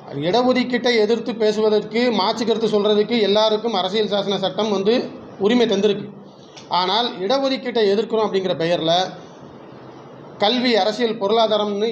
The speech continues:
எல்லாத்துலேயும் பின்தங்கி இருக்கக்கூடிய அருந்தையர் சமூகத்தை, அந்த சமூகத்தின் மீது வன்மத்தை கக்கிட்டு இருக்கிறார் நாம் தமிழர் கட்சியினுடைய தலைவர் சீமான் அவர்கள். இதை வந்து தமிழ்நாடு அரசு வேடிக்கை பார்க்கக்கூடாது. அவர் மீது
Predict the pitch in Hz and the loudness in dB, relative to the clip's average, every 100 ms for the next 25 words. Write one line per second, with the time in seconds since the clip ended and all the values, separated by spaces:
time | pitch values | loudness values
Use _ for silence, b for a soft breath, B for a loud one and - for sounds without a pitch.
0 | 170 175 240 254 - 247 262 269 254 233 | -4 -4 0 0 0 -2 -2 -2 -4 -4
1 | 240 240 220 214 214 202 196 190 214 165 | -2 -2 0 0 0 0 0 2 2 2
2 | 202 220 214 185 175 165 165 190 208 - | 0 0 0 -2 -8 -8 -4 -2 -2 -6
3 | - - - - - - - - - - | -20 -20 -20 -20 -20 -20 -20 -20 -20 -20
4 | - 165 185 196 240 254 240 208 202 240 | -6 -4 -2 0 2 2 2 2 4 2
5 | 240 165 226 277 277 262 226 - - - | 2 2 4 4 2 0 0 2 2 0
6 | 170 156 - - - 170 196 202 202 185 | -2 -4 -4 -12 -10 -4 -2 0 0 0
7 | 165 175 175 160 170 233 - - 175 180 | -2 -4 -2 0 0 0 -2 -2 -2 0
8 | 170 202 202 185 156 135 131 - B B | 0 2 2 2 0 -2 -4 -8 B B
9 | B B B B 220 226 226 254 202 240 | B B B B 2 4 4 2 2 2
10 | 247 220 208 220 208 214 208 185 180 170 | 2 2 0 0 0 0 0 -2 -4 -4
11 | 165 165 190 233 - 165 185 190 208 226 | -2 0 2 0 0 0 0 2 2 4
12 | 254 247 | 2 0